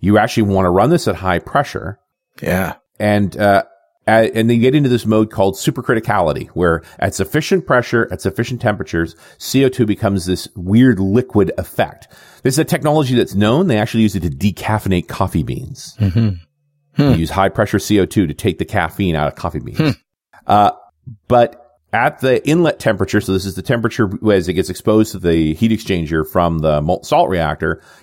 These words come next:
Speaker 1: you got about five hundred fifty degrees Celsius to play with at very high pressure, so about two hundred bars, which
Speaker 2: Yeah.
Speaker 1: is up there.
Speaker 2: Yeah, yeah.
Speaker 1: And that's pushed through a closed Brayton cycle turbine. So you take the high temperature C O two from the heat source,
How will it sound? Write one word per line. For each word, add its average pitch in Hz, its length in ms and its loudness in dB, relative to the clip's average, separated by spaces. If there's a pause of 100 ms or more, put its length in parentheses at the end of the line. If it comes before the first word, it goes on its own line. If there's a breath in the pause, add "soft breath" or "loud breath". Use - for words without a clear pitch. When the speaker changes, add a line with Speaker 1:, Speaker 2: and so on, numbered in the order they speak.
Speaker 1:
you 107 80 0
got 120 100 6
about 101 220 2
five 156 200 2
hundred 143 160 2
fifty 123 180 -6
degrees 107 340 0
Celsius 101 400 -2
to - 60 -20
play 101 280 0
with 98 300 0 (260 soft breath)
at 98 300 0
very 104 380 2
high 85 160 -2
pressure, - 320 -6
so - 120 -10
about - 160 -6
two 104 180 0
hundred 80 280 -2
bars, - 400 -8
which 87 120 -2
Speaker 2:
Yeah. 80 180 0
Speaker 1:
is - 60 -16 (120)
up - 220 -4
there. - 220 -12
Speaker 2:
Yeah, - 200 -2
yeah. 87 220 -2 (440 loud breath)
Speaker 1:
And 90 120 -4
that's 175 360 -2 (180 soft breath)
pushed - 340 -2
through 110 400 4
a 98 120 0
closed 117 480 2
Brayton 98 320 -2
cycle 82 380 -2
turbine. - 480 -2 (200 soft breath)
So - 140 -4
you 98 60 0
take 98 120 -2
the 95 80 0
high 139 200 -2
temperature 156 280 -4
C 135 200 -2
O 120 40 2
two 113 200 -6
from 101 100 -10
the 95 60 -4
heat 101 120 -2
source, 101 300 -2